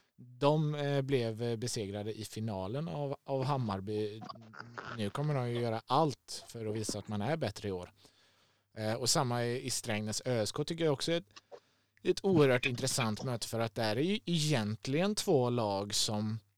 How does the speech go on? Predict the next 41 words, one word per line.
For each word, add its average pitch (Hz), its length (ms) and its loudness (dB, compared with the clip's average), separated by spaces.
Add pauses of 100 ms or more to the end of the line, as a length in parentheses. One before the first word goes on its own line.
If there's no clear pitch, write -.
(120)
har 143 320 2
allt 185 260 0
att 123 120 -2
vinna 113 440 0
om 110 60 -2
man 113 140 0
tänker 104 300 -4
på 113 80 -8
tidigare 107 680 -2
år. 110 340 -2 (260)
Eh, 113 720 -2
det 113 480 -4
är 131 80 0
ju 156 80 0
inte, 117 560 -2 (460)
det 131 80 -4
har 123 80 4
ju 123 80 2
blivit 135 440 2
ett 175 220 0 (200)
naturligt 131 600 0
favoritskap 120 640 -2
på 151 140 0
Ö 127 180 2
S 95 120 -4
K 117 160 -2
i 110 40 0
år 104 200 -2
i 98 260 -6
och 98 60 -4
med 101 160 -2
värvningarna 101 680 -2
och 135 420 -2
att 113 120 -4
det 107 100 -6
faktiskt 107 340 -6
har 110 120 -4
gått 101 220 -8
riktigt, - 460 -12
riktigt 104 440 -10
bra. 143 260 4